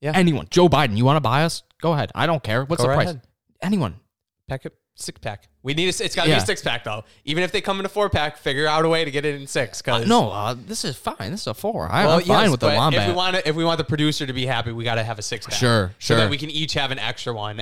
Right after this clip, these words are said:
Speaker 1: after if we want.
Speaker 2: Sure.
Speaker 1: That's
Speaker 2: Y-,
Speaker 1: the
Speaker 2: That's, that'd be nice for him, but not necessary.
Speaker 1: That's not necessary, but it would be, it would be a plus if we had an extra one for everyone.
Speaker 2: Sure.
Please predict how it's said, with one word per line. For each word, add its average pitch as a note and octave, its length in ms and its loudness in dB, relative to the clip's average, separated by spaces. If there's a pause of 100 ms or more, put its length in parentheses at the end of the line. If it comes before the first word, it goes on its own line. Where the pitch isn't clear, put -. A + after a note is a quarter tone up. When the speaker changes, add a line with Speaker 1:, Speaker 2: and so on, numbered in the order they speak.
Speaker 1:
after G#2+ 540 -4
if - 140 -12
we A#2 80 -10
want. F#2+ 380 -14
Speaker 2:
Sure. A2 500 0
Speaker 1:
That's A#2+ 240 -6
Speaker 2:
Y-, A2+ 60 -6
Speaker 1:
the G#2 160 -10 (380)
Speaker 2:
That's, B3 320 -4
that'd F3+ 180 2
be A#2 260 0 (120)
nice A2+ 300 -2
for E2+ 140 -6
him, G2+ 260 -2
but E2+ 200 -8 (340)
not G#2 200 -2
necessary. C#2 600 -6
Speaker 1:
That's C#3+ 200 -2
not D#3 200 -2
necessary, A2+ 500 -6
but D#3 220 -2 (100)
it D#3+ 80 0
would D3+ 180 2
be, A#2 280 -4 (320)
it C3 100 -2
would D3 100 4
be C#3+ 100 2
a A#2+ 60 -2
plus G2 320 -8
if - 80 -18
we A2+ 80 -10
had G#2 280 -6
an A2+ 100 -8
extra G#2+ 260 -8
one G#2 120 -14
for - 160 -18
everyone. G2+ 340 -18 (360)
Speaker 2:
Sure. - 380 -4